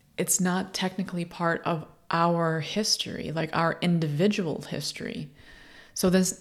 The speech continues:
so the nos-, the nostalgia becomes something that is a little bit different than how we normally associate nostalgia. This is something different entirely. This is, like, longing for something that is, that we know God promises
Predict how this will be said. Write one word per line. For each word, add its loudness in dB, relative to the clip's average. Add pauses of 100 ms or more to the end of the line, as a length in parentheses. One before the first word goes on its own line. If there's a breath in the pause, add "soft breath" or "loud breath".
(120)
so 8
the 4
nos-, 0
the 2
nostalgia 2
becomes -2
something -2
that -4
is -2 (340 loud breath)
a 2
little 6
bit 4
different 0
than 0
how 2
we 0
normally -2
associate 0
nostalgia. -4 (380 soft breath)
This 4
is 0
something -4
different -2
entirely. 0
This -2
is, 0
like, -2 (380 loud breath)
longing 4
for -4
something -2 (640 soft breath)
that -2
is, -2
that -2
we 2
know 4
God 0
promises -4